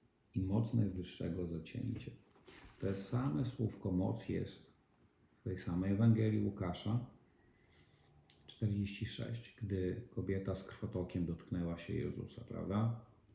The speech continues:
Jezus rzekł: „Dotknął się mnie ktoś.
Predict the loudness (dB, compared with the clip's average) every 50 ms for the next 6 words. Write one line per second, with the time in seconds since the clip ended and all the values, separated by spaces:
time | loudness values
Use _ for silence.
0 | -20 -20 -20 -20 -20 _ _ _ -20 -20 -14 -4 0 0 0 2 0 -2 -4 -4
1 | -4 -4 -4 -4 -4 -6 -8 -12 -18 -20 -20 -20 -20 -20 -20 -20 _ _ -20 -20
2 | -20 _ _ _ -20 _ _ _ _ _ _ _ _ _ _ _ _ _ _ _
3 | _ _ -8 0 4 4 4 4 6 4 4 4 4 0 -2 -2 0 -2 -4 -6
4 | -8 -6 -6 -6 -6 -8